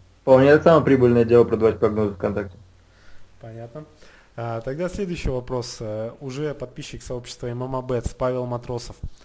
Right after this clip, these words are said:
Speaker 2: Он, э, даже не столько вопрос, а как предложение. Как насчет обсуждения, анализа и прогноза в эфире поединка Джордж Салливан, Александр Яковлев?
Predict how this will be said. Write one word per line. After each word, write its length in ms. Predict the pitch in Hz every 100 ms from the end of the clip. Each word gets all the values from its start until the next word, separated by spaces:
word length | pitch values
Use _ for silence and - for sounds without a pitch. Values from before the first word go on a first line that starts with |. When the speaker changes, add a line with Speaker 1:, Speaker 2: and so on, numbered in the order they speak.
| _ _ _ _ _
Speaker 2:
Он, 280 | 135 165 170 160
э, 300 | 147 139 131
даже 220 | 147 165
не 40 |
столько 260 | - 190 190
вопрос, 440 | 185 202 202 - 135
а 260 | 123 120
как 180 | 120 127
предложение. 640 | 143 143 147 151 120 101
Как 260 | - 156 165
насчет 320 | 160 175 156
обсуждения, 560 | 139 156 139 180 156 120
анализа 420 | 127 147 120 117
и 20 |
прогноза 440 | 117 117 139 127 107
в 80 | 110
эфире 260 | - 196
поединка 480 | - 123 123 123 113
Джордж 260 | 110 120 -
Салливан, 540 | - 185 180 160 147
Александр 480 | 113 - 135 135 113
Яковлев? 480 | 117 110 98 92